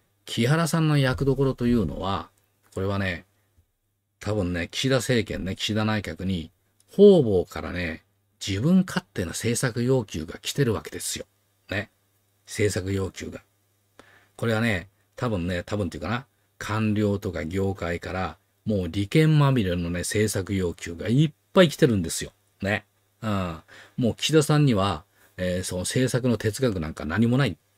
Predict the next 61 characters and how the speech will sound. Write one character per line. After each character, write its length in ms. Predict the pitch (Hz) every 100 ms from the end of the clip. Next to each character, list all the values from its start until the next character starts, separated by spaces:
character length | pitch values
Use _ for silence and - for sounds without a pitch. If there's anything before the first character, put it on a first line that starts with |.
| -
ね。 220 | 117 143 _ _ _
え 360 | 98 95 92 90
ー、 60 | 95
み 140 | 110
ん 40 | 127
な 80 |
も 120 | 110 98
分 40 |
か 80 | 139
っ 40 |
て 100 | -
ま 100 | 80
す 80 | 78
か 80 | 85
ら、 200 | 80 - _ _
も 100 | 110
う 60 | 104
ね、 120 | 95
も 140 | 90 87
う 40 |
利 160 | 95 117
権 280 | 175 170 156
ま 120 | 147
み 120 | 120
れ 60 | 85
の 40 |
政 280 | - - 92
策 100 | -
が 60 |
い 220 | 80 107 151
っ 40 | -
ぱ 100 | -
い 40 | 180
来 60 |
て 80 | 160
る 40 |
わ 60 | 110
け 60 | 85
で 60 |
す 100 | -
よ。 80 | - _ _ _ -
ね。 220 | 104 101 _ - - - _ -
で、 140 | 123
そ 140 | 113 139
れ 120 | 160
を 100 | 165
ね、 280 | 160 107 -
そ 180 | - 113
う 20 |
い 20 |
う 20 | 101
自 140 | 104
分 160 | 117 143
勝 160 | 131
手 120 | 127 87
な 40 |
政 260 | 76 - 85
策 220 | 82 90
要 220 | 95 95
求 220 | - 82
を、 220 | 107 120